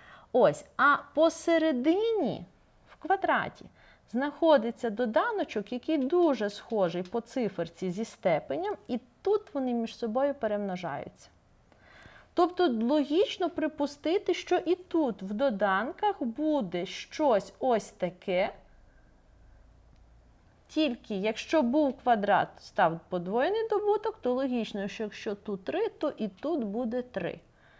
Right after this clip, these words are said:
Тільки як зрозуміти, що тут робити далі? А робити далі доволі просто.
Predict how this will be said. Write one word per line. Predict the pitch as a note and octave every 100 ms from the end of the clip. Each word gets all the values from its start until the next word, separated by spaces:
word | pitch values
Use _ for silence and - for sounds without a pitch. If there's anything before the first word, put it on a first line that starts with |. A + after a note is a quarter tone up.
| - - - _ - - - _
Тільки | - E4+ E4 A#3+
як | G3+ B3+ C4 F#3+ F3+
зрозуміти, | F#3+ G3 A3 B3 A#4 A#4+ G#3
що | - C4+ D#4
тут | D#4 -
робити | G#3+ F#3+ A#3+ - B3
далі? | G3 G3 D#3+ - - _ _ _ _ _ _ -
А | A#3+
робити | C#4 A#4+ C5 G4
далі | D#4 E4 D#4+
доволі | A3 C4 B3+ D4+ C#4+
просто. | - B3 G#3 C#3 - -